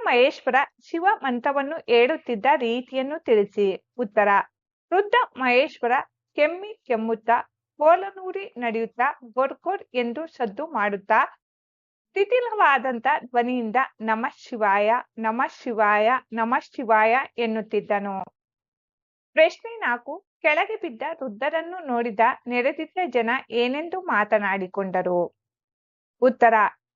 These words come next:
ಕೆಳಗೆ ಬಿದ್ದ ವೃದ್ಧನನ್ನು ನೋಡಿ ನೆರೆದಿದ್ದ ಜನರೆಲ್ಲ, "ಈ ವೃದ್ಧ ಬ್ರಾಹ್ಮಣನನ್ನು, ಮುಪ್ಪಿನ ಮೂರ್ಖನನ್ನು, ಗೌತಮನ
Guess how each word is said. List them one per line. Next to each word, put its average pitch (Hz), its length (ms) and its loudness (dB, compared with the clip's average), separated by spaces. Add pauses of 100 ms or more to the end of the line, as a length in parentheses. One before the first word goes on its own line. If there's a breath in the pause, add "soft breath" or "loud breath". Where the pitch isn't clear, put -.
(160)
ಕೆಳಗೆ 453 400 2
ಬಿದ್ದ 262 260 -12 (260)
ವೃದ್ಧನನ್ನು 349 680 -8
ನೋಡಿ 240 340 -6 (340)
ನೆರೆದಿದ್ದ 339 600 -6
ಜನರೆಲ್ಲ, 208 540 -2 (760)
"ಈ 466 260 4
ವೃದ್ಧ 240 200 -4 (160)
ಬ್ರಾಹ್ಮಣನನ್ನು, 233 920 -4 (400)
ಮುಪ್ಪಿನ 415 400 -2 (180)
ಮೂರ್ಖನನ್ನು, 247 640 -2
ಗೌತಮನ 349 760 -2